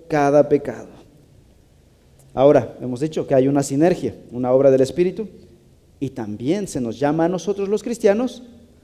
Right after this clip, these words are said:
a participar a colaborar en nuestra santificación.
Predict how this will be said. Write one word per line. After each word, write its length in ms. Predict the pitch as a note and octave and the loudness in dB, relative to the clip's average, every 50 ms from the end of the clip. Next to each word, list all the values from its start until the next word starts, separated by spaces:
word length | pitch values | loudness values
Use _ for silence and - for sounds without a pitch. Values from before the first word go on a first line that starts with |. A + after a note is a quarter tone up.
| _ _ _ _ - | _ _ _ _ 0
a 180 | D#3 E3 E3 | 0 2 2
participar 840 | - A#3 A3+ A3+ A3+ G3+ G#3 A3 - D4 D#4 - - - - - - _ _ _ _ _ _ _ _ _ _ _ | 2 0 0 0 -2 -4 -6 -4 -2 -2 -4 -4 -6 -12 -18 -20 -20 _ _ _ _ _ _ _ _ _ _ _
a 160 | C#3 C#3+ C#3+ | -4 -4 2
colaborar 680 | - F3 E3+ E3 D#3 C#3+ D3 D#3 E3 G3+ A#3 A#3+ - - | 6 6 8 8 8 8 6 4 4 4 4 2 0 0
en 220 | - D#3 D3+ C#3+ C#3+ | 0 2 2 4 4
nuestra 340 | D#3 F3 E3+ E3+ F3+ D#3 C#3 | 4 2 2 0 -2 -2 -2
santificación. 720 | - C#3 B2+ B2+ B2+ A2 A#2+ - - A2 - - G2+ | -2 -4 -6 -6 -6 -10 -10 -10 -12 -14 -14 -16 -20